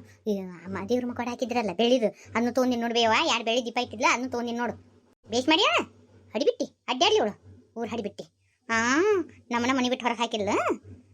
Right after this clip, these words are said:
ಹ್ಮ್, ಅಡ್ಡಾಡ್ಲಿಕ್ಕೆ. ಆ ಬಂಗಾರ ಆಟ ಸಿಗ್ಲಿಲ್ಲ ನೋಡು, ಅದಟ್ ಹೊತ್ಕೊಂಡ್ ಹೋಗ್ಬಿಡ್ತಿದ್ದಿ. ಹ್ಮ್. ಏಯ್, ಆ ಬ್ಯಾಂಕಿಗೆ ಹೋಗ್ದಂಗದ ಆಕಿ. ಹ್ಮ್, ತಾಗ್ಲಾಡಿ. ಊರ್ ತಾಗ್ಲಾಡಿ ಇರ್ಲಿ. ಹಂಗ ಆಕಿ ಚಲೋ ಸೀರೆ ತಗೊಲ್ಲ, ತಗೊಂಡಿಲ್ಲ.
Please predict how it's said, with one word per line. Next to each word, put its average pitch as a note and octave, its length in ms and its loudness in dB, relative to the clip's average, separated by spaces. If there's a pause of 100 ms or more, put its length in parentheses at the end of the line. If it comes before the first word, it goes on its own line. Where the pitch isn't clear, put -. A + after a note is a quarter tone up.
(120)
ಹ್ಮ್, A#3+ 240 -2 (380)
ಅಡ್ಡಾಡ್ಲಿಕ್ಕೆ. A3 600 -2 (600)
ಆ C4+ 60 -4
ಬಂಗಾರ D4 340 2
ಆಟ A4 160 -2
ಸಿಗ್ಲಿಲ್ಲ D#4+ 340 0
ನೋಡು, D4 140 2
ಅದಟ್ A#3+ 320 2
ಹೊತ್ಕೊಂಡ್ C4 360 -4
ಹೋಗ್ಬಿಡ್ತಿದ್ದಿ. A#3+ 500 0 (440)
ಹ್ಮ್. A#3 400 -2 (560)
ಏಯ್, A#3 380 2
ಆ - 20 -2
ಬ್ಯಾಂಕಿಗೆ C4+ 340 0
ಹೋಗ್ದಂಗದ C#4+ 420 2
ಆಕಿ. A3 380 0
ಹ್ಮ್, C#4+ 400 -2
ತಾಗ್ಲಾಡಿ. D#4 640 0 (720)
ಊರ್ G3+ 120 -10
ತಾಗ್ಲಾಡಿ G#3+ 380 0
ಇರ್ಲಿ. B3+ 260 2
ಹಂಗ - 380 -10 (100)
ಆಕಿ - 160 -20
ಚಲೋ - 320 -20
ಸೀರೆ - 280 -18
ತಗೊಲ್ಲ, - 200 -18 (400)
ತಗೊಂಡಿಲ್ಲ. A#3+ 380 -2